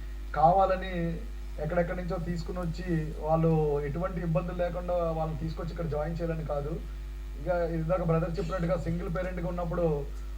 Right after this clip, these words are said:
ఆ, వాళ్ళ కెపాసిటీకి, సపోజ్ ఫాదర్ ఎక్స్పైర్ అయ్యి మదర్ చూడలేని పరిస్థితి ఉండి, వాళ్ళని పోషించలేని పరిస్థితి ఉండి, పేదరికం ఉంటే వాళ్ళని ఎంకరేజ్ చేయడం తప్పులేదు, తీసుకుని రావచ్చు.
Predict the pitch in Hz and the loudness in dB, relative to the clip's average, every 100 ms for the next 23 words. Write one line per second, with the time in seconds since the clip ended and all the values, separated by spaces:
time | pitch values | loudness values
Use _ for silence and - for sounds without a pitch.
0 | - - - 151 160 160 147 156 170 170 | -8 -6 -4 2 4 4 2 6 6 6
1 | 170 165 202 - 202 170 196 180 165 151 | 0 2 2 2 -4 -2 -2 0 -2 -4
2 | - 156 190 170 - 156 165 185 175 - | -4 -2 -2 -2 -2 2 2 2 -2 -2
3 | 185 180 175 170 160 185 165 143 - - | -2 -2 -2 0 2 2 2 0 -4 -8
4 | - - 147 135 160 180 190 175 170 165 | -8 -8 -6 -2 -2 0 -2 0 0 0
5 | 175 175 170 170 170 - - 151 165 165 | -2 -2 2 2 0 -4 -6 -2 0 0
6 | 165 170 170 175 175 165 165 165 170 156 | -2 -2 -2 -4 -2 0 -2 -2 -2 -2
7 | 156 156 - - - - 151 170 175 180 | -2 -2 -4 -8 -8 0 2 4 2 -2
8 | 170 156 185 170 156 151 165 165 160 160 | -2 -2 0 0 0 2 2 2 0 -2
9 | 147 170 175 170 175 175 - - 156 170 | -4 -2 -2 -2 -4 -6 -6 -4 -4 0
10 | 165 139 143 156 170 156 147 156 - 170 | 0 0 -4 -4 -4 -2 0 -2 -2 -4